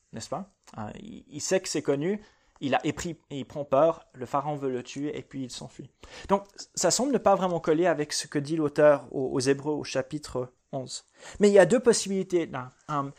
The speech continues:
certains pensent ici que on, on n'est pas obligé de suivre chronologiquement parce qu'il y a un autre moment plus important où Moïse quitte l'Égypte, n'est-ce pas ? Euh, c'est quarante ans plus tard,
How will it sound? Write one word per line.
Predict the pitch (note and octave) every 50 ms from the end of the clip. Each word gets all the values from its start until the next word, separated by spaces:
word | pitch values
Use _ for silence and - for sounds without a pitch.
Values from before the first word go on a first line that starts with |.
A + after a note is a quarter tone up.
| - - _
certains | - - G#3+ A#3 - C#4 A3
pensent | - A3 G#3 - -
ici | F#3+ - - G#3 G3+
que | - - E3 D3+ D3 B2 - - - - - - - - _ _ _ _ _
on, | D#3+ E3 D#3+ -
on | F3 E3+
n'est | E3 E3
pas | - A3 A#3+
obligé | G3+ G3 F3+ D#3+ F#3
de | F3 F3+
suivre | E3 - E3 E3 -
chronologiquement | - F3 D#3+ D#3 D3+ D3 D3 D3 C#3+ - - F#3
parce | - F#3 -
qu'il | - F3+ F#3
y |
a | F3+ E3+
un | D#3+ F#3
autre | A3+ - -
moment | E3+ D#3 D3+ C3+ C3 G3 - - _ _ _ _ _ _
plus | - G3+ G#3+ F#3+
important | G3+ - - D#3+ D3+ - G3 F#3+
où | E3
Moïse | D3 D3 D3+ D#3 D3 -
quitte | - E3 D#3 - - - - -
l'Égypte, | C#3 C3 B2 B2+ B2+ - - - - _ _ _ _ _ _ _ _
n'est-ce | - B2 - -
pas ? | - C#3 D#3+ - _ _ _ _ _ _ _ _ _ -
Euh, | C3+ C3+ - -
c'est | - - - D#3
quarante | - F3+ F3 F3+ F#3 F3+ F#3+
ans | F3+ E3+ D#3+ - _ _ _ _ _ _ _ _
plus | - D3+ C#3+
tard, | - C3+ C#3+ C4 A#3 - - -